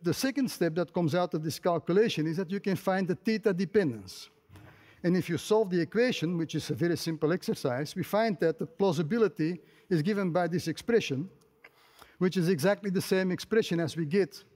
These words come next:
if we describe the system by, uh, two spin one halves in a singlet state. Of course, in my derivation, there was no concept of quantum theory entering anywhere. And you can do the same thing for the other states if you like.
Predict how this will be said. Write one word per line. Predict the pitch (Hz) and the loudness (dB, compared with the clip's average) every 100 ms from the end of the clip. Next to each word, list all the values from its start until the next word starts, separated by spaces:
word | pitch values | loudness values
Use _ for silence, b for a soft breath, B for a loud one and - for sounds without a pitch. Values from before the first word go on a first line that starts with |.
| _ | _
if | - 143 | -4 -4
we | 175 | -2
describe | 156 139 180 165 151 | -4 -2 0 0 -2
the | |
system | 147 165 - 156 143 - b b b b b | -6 -6 -2 0 0 -4 b b b b b
by, | 135 139 | 0 0
uh, | 131 117 - | 0 -4 -2
two | 214 | 0
spin | 220 - 190 | 0 0 0
one | 180 | 0
halves | 139 160 165 175 | 0 -2 -2 -2
in | 143 | -2
a | |
singlet | 139 147 135 131 | 0 0 0 -2
state. | - 127 101 _ _ _ _ _ _ _ _ _ _ _ _ B B B B B | -4 -6 -6 _ _ _ _ _ _ _ _ _ _ _ _ B B B B B
Of | 190 | 0
course, | 214 214 | 4 4
in | 208 | 4
my | 202 | 0
derivation, | 165 185 175 165 190 190 160 | 0 2 2 2 0 0 0
there | 147 | 2
was | 151 127 | 0 0
no | 165 170 165 - - - | 0 0 0 -4 -8 -2
concept | 170 - 156 147 | 0 0 -2 -2
of | - | -2
quantum | 156 156 156 | 0 0 0
theory | 135 139 143 139 | 0 2 2 2
entering | 156 139 139 131 | 0 -2 0 0
anywhere. | 143 156 110 82 _ _ _ b b b b b b b _ _ _ _ _ _ _ _ _ _ - b b b b b b b | 2 0 -2 -10 _ _ _ b b b b b b b _ _ _ _ _ _ _ _ _ _ -20 b b b b b b b
And | 180 | 2
you | 196 | 2
can | 196 175 | 2 2
do | 180 | 2
the | 160 | 0
same | - 175 160 | 0 0 0
thing | 160 139 | 0 0
for | 156 | 2
the | 131 | 2
other | 135 131 | 0 -4
states | - 139 123 - | -4 -4 -4 -8
if | 123 | -6
you | 139 | -2
like. | 131 98 - | -2 -4 -12